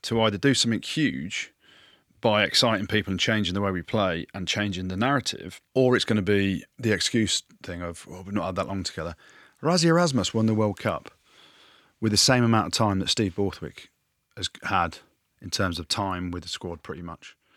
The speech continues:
Beggars belief for me, but that's just my kind of individual beef on it. And Borthas, relax a bit, have fun, let the boys be the boys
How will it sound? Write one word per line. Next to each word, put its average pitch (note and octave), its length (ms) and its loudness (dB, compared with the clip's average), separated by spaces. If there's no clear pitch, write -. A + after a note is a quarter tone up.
Beggars G#2+ 220 4
belief A2 260 4
for A#2 100 0
me, G#2+ 240 4
but F2+ 180 2
that's - 220 4
just G#2+ 220 -2
my G2+ 340 2
kind F#2+ 180 0
of F#2+ 80 2
individual F2+ 580 0
beef G2+ 260 4
on G2 100 2
it. F#2 140 0
And F#2 140 0
Borthas, G2+ 640 4
relax - 340 4
a A2 40 0
bit, G#2+ 300 4
have B2 160 6
fun, F#2 380 2
let A#2 180 6
the A#2 80 2
boys G#2+ 480 4
be A2 280 2
the F#2+ 80 2
boys F2 560 0